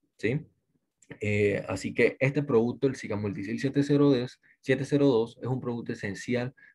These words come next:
del cual nosotros tenemos que tener contemplado a la hora de nosotros preparar nuestra superficie. El Sikaflex uno A plus, muy, muy, muy, muy buen producto. Es un poliuretano cien por ciento, un sellador,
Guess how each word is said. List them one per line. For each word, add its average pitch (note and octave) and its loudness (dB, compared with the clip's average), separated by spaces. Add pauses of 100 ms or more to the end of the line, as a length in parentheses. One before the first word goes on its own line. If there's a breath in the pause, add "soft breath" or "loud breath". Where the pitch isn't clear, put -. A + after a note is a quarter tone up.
del G#2 -2
cual G2+ -2
nosotros A2+ -4
tenemos A2+ -6
que A#2+ -12
tener G#2+ -6
contemplado B2+ -4 (240)
a G#2+ 0
la G#2 4
hora B2 2
de B2+ 0
nosotros A2 -6
preparar G#2+ -2
nuestra G#2 -6
superficie. F#2+ -10 (920)
El B2 2
Sikaflex C#3 6
uno D3 4
A B2 0
plus, E3 2 (180)
muy, D3 4
muy, C#3 4
muy, C3+ -2
muy C#3+ 4
buen B2+ 2
producto. B2+ -4
Es A2 -10
un B2+ -6
poliuretano A2+ -4
cien A#2 -6
por A2 -4
ciento, A#2+ -8
un A2 -8
sellador, A2+ 2